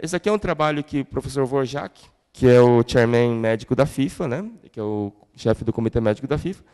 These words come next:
fez o estudo, dois mil e dois a dois mil e seis, dez mil e trezentas e oitenta e quatro substâncias foram relatadas nessas duas Copas do Mundo. Como que foi isso? Antes de cada partida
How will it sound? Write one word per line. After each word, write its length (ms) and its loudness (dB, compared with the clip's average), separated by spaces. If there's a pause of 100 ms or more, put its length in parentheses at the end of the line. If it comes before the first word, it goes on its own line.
(160)
fez 220 2
o 40 -2
estudo, 440 -6 (260)
dois 240 -4
mil 120 -4
e 20 -4
dois 220 -2
a 40 0
dois 220 2
mil 140 -2
e 40 -4
seis, 480 -2 (480)
dez 280 0
mil 260 -2
e 60 -6
trezentas 500 -2
e 260 -2
oitenta 280 4
e 20 -8
quatro 220 -8
substâncias 580 -6
foram 200 2
relatadas 600 -4
nessas 280 -10
duas 200 -8
Copas 300 -6
do 80 -6
Mundo. 220 -8
Como 200 0
que 100 -10
foi 180 -6
isso? 320 -8 (760)
Antes 340 4
de 100 -2
cada 240 -2
partida 600 -4